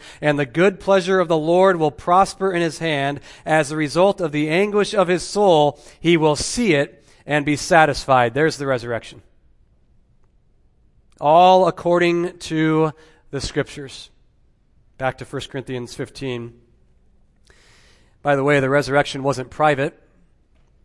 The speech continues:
We don't have time to look at the verses in detail this morning, but notice back in our passage what Paul goes on to say in verse five, First Corinthians fifteen five, "And that he appeared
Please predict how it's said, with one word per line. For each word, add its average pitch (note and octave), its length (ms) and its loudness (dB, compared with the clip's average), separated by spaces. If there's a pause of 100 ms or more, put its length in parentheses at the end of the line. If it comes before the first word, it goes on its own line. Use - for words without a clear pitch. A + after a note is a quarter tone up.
(640)
We C3+ 80 -10
don't C3+ 100 -2
have B2 120 -6
time C#3+ 240 -2
to C3 40 -2
look C#3+ 200 -2
at C#3 80 -8
the C3 80 -6
verses C3+ 360 -4
in B2+ 120 -6
detail C3 440 -2
this A#2+ 240 -10
morning, C3+ 380 -4
but C3 320 -2 (480)
notice E3 320 2
back E3 280 4
in D#3+ 80 0
our D3 140 4
passage D#3+ 460 0
what C#3+ 140 -2
Paul D#3 240 4
goes D#3 180 0
on D#3 140 2
to C#3+ 60 -6
say D#3+ 300 0
in C#3+ 120 -2
verse C#3+ 260 -4
five, D#3 680 2 (480)
First D3 180 -12
Corinthians D#3 320 -6
fifteen D3 340 -8
five, D3 460 0 (1300)
"And G3 300 2
that F3 120 4
he F3+ 160 2
appeared G3 720 0